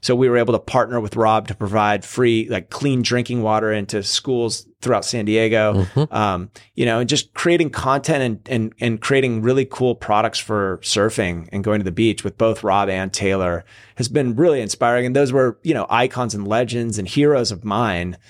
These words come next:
Speaker 1: um, growing
Speaker 2: Absolutely.
Speaker 1: up. And so it's, it's been fun to work with them. And then Livy Dunn is somebody who, you know, was, is an incredible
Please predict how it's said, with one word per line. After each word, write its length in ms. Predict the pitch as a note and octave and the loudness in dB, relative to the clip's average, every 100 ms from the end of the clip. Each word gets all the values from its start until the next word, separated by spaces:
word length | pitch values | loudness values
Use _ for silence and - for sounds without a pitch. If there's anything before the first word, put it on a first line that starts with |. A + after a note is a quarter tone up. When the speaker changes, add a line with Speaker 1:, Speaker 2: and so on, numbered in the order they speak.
| _ - | _ -6
Speaker 1:
um, 260 | G2+ F2+ | -4 -4
growing 400 | G2 A#2 G#2 A#2 | -2 0 2 2
Speaker 2:
Absolutely. 60 | A2 | 2
Speaker 1:
up. 280 | G2 E2+ - _ | 0 -2 -8 _
And 140 | A2 G#2 | -6 -2
so 160 | B2 | 0
it's, 160 | G#2 - - | 0 -4 -10
it's 120 | G#2+ | -6
been 140 | A#2+ | -4
fun 320 | G#2 - A2+ G#2+ | -4 -2 -2 0
to 60 | |
work 240 | G2+ G#2+ G#2 | 0 -2 -4
with 140 | G2 | -4
them. 260 | G#2+ A#2 A#2 | 0 0 0
And 100 | A2+ | -2
then 160 | A2 - - - _ - | -4 -6 -20 -20 _ 0
Livy 280 | D3 C#3+ | 2 2
Dunn 360 | C3 B2+ C3 C3 | 0 0 2 2
is 120 | B2+ | 0
somebody 480 | - C3 B2 B2+ B2 | 0 -2 0 0 2
who, 440 | A#2 A#2 A2 G#2+ - | 2 2 2 -2 -2
you 140 | C3+ | 0
know, 300 | A2 A2 G#2+ _ _ - - | 0 -2 -6 _ _ -20 -4
was, 360 | C3 B2 - - | 0 2 0 -2
is 180 | B2+ | -2
an 100 | B2+ | 0
incredible 960 | B2 A2 - - D3+ D3 C3+ A#2 F#3 E3+ | -2 -2 -6 -4 2 2 2 2 0 -2